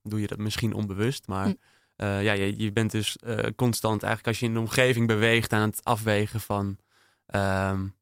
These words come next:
Speaker 1: nou, wat is, eh, kan ik hier overheen stappen bijvoorbeeld? Eh, kan ik dit stoepje opstappen? Kan ik het stoepje afstappen? Eh, hoe
Speaker 2: Hm.
Speaker 1: hoog is dat stoepje? Dus er zijn enorm veel prikkels die je eigenlijk moet verwerken. En, eh,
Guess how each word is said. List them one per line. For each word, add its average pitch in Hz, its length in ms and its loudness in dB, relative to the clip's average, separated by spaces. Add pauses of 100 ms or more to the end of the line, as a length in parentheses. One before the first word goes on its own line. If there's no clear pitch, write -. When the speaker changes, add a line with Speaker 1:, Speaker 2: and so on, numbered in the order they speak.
(440)
Speaker 1:
nou, 90 240 0
wat 104 240 -2
is, - 340 -4
eh, 98 360 -2 (140)
kan 110 160 0
ik 107 100 -2
hier 107 160 0
overheen 98 460 -2
stappen 98 340 -8
bijvoorbeeld? 95 600 -8
Eh, 98 120 -8 (140)
kan 107 140 -2
ik 107 80 -2
dit 113 120 -2
stoepje - 360 -4
opstappen? - 480 -6
Kan 101 140 -4
ik 98 60 -6
het - 100 -18
stoepje - 280 -6
afstappen? 104 680 -4
Eh, 95 260 -6 (420)
hoe 117 120 2
Speaker 2:
Hm. 107 60 4
Speaker 1:
hoog 104 180 4
is 110 80 2
dat 107 120 2
stoepje? 113 460 0
Dus 104 160 -4
er 117 60 -2
zijn 117 280 2 (200)
enorm 131 280 6
veel 123 140 4
prikkels 131 380 4
die 120 100 4
je 117 60 8
eigenlijk 113 320 2
moet 117 140 2
verwerken. 117 560 2 (500)
En, 101 460 4
eh, 98 380 2